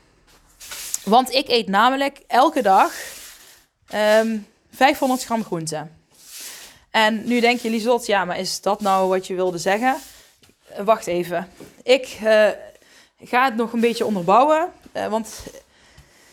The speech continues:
ik ga het nog een beetje onderbouwen, maar ik heb zojuist net tijdens de hot seat sessie, eh, wat was het, een, eh, awesome avocado die erin zit. Eh, zo noem ik mijn klanten. Die vertelde over, eh, geloof ik, was het een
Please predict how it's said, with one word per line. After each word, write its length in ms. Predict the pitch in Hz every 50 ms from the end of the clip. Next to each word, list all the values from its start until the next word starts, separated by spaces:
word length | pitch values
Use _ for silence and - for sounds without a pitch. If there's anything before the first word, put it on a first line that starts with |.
| - - - _ _ _ _
ik 140 | - - -
ga 60 | -
het 80 | 233 226
nog 80 | 208
een 60 | 196
beetje 200 | 190 196 185 190
onderbouwen, 440 | 196 190 180 165 185 185 214 262 285
maar 120 | 247 233 208
ik 100 | 220 -
heb 160 | 226 214 -
zojuist 340 | - 226 220 208 208 208 214
net 180 | 226 220 214
tijdens 300 | - 220 202 202 190 -
de 60 | -
hot 160 | 190 214 262 -
seat 180 | - 240 208
sessie, 600 | - - 226 208 208 - - 196 190 190 185 185 - _ - - 208
eh, 160 | - 190 185 180 - - 190 170
wat 160 | 180 196 196
was 180 | - 220 247 240
het, 200 | 254 247 - - _
een, 480 | - 220 214 208 208 202 202 196 185 - _ _ _ _ _ _ _ _ _ _
eh, 160 | - 190 190 185
awesome 360 | - - 226 214 - 220 214
avocado 480 | 202 208 - 196 - 214 226 226 233
die 160 | 220 214 220 202
erin 240 | 190 190 190 208
zit. 380 | 202 220 226 269 294 - - - _ _
Eh, 460 | - - 196 190 185 185 180 180 180 175 156 - _ _ _
zo 100 | - 190
noem 140 | 185 190 185
ik 80 | -
mijn 140 | 165 175 165
klanten. 500 | - 220 220 247 254 247 - 233 233 233 - _ _ _ _ _ _ _ _ _ _ _ _ _ -
Die 140 | - 214 190
vertelde 360 | 202 202 - 233 233 226 226
over, 460 | - 214 226 214 214 226 208 214 -
eh, 180 | - 196 202 202
geloof 200 | 214 247 285 277
ik, 100 | 285 -
was 160 | 294 294 285
het 120 | 294 294
een 260 | 302 294 294 294 294